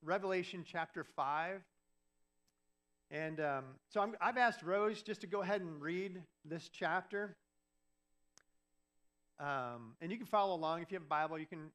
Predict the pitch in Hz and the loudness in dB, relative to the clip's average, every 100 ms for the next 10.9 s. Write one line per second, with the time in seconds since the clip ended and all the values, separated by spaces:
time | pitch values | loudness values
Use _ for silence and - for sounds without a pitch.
0 | - 160 156 156 143 143 143 143 143 139 | -14 -10 -10 -8 -4 -2 -2 -6 -6 -6
1 | 139 139 135 143 - 131 - - 127 123 | -4 -6 -8 -10 -8 -8 -10 -6 -2 -2
2 | 120 117 _ _ _ _ _ _ _ _ | -4 -10 _ _ _ _ _ _ _ _
3 | _ _ _ _ - 151 131 165 240 - | _ _ _ _ -8 -6 0 4 4 4
4 | 185 180 202 - 214 208 - 214 202 - | -2 0 0 4 2 2 -4 -6 -6 -4
5 | 196 196 - 143 131 131 - _ _ _ | -2 -2 -4 -6 -4 -8 -16 _ _ _
6 | _ _ _ _ _ _ _ 156 143 180 | _ _ _ _ _ _ _ -12 -4 0
7 | 185 196 180 170 160 127 147 123 107 104 | 0 0 2 0 0 -8 -8 -8 -12 -14
8 | - - _ _ _ _ _ _ _ _ | -18 -20 _ _ _ _ _ _ _ _
9 | _ _ _ - 147 143 147 160 147 143 | _ _ _ -8 -6 -4 -6 -6 -8 -4
10 | - 196 190 170 147 139 135 135 - | 0 0 0 -6 -4 -2 -2 -6 -10